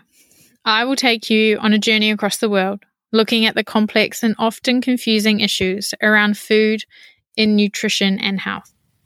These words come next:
its social and cultural importance in our lives, and the environmental impact of our food choices. I will be speaking to fellow humans who are qualified and credible to speak about their area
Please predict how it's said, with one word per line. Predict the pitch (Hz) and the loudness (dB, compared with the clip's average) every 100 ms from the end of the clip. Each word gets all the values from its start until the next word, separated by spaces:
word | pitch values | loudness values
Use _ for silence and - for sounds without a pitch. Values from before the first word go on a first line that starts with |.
| _ _ _ _ - | _ _ _ _ -4
its | 220 - | -2 0
social | - 208 214 - 269 277 | 2 4 2 2 2 2
and | 277 208 | 0 -2
cultural | - 202 - 277 302 | 0 -2 -2 -2 0
importance | 285 - 202 190 190 214 | -2 0 2 2 0 -4
in | - 202 | -4 0
our | 202 | 2
lives, | 196 185 190 247 - - - - _ | 2 2 0 -4 -10 -20 -20 -20 _
and | 233 226 233 - | 0 2 0 2
the | 233 | 2
environmental | 233 220 214 214 208 202 220 196 | 2 2 2 4 4 2 2 -2
impact | 196 185 175 - - - | -2 -4 -8 -10 -18 -6
of | 202 196 | -2 0
our | 196 | 0
food | - - 196 | -2 -8 -8
choices. | - - - - 208 - _ _ _ _ _ _ _ _ _ _ _ - | -6 -4 -4 -6 -10 -14 _ _ _ _ _ _ _ _ _ _ _ -4
I | 226 | 2
will | 226 | 2
be | 226 226 | 4 0
speaking | - 220 214 214 | 0 -2 2 0
to | 208 | 0
fellow | 202 - 196 208 | -6 0 2 2
humans | 208 202 196 196 208 - | 0 -2 -2 -2 -6 -6
who | - | 0
are | 233 | 0
qualified | 226 - 240 240 - 226 226 220 | 0 0 2 2 0 0 0 -2
and | 233 226 233 - | 0 2 0 -2
credible | 214 190 175 - 196 - _ _ _ _ | -2 -2 -4 -8 -10 -16 _ _ _ _
to | - | -2
speak | 220 - 254 254 - | -2 0 0 0 -2
about | 233 220 226 247 | -4 0 0 0
their | 220 202 | 2 2
area | - 190 196 202 208 190 | 2 -2 -2 -4 -8 -10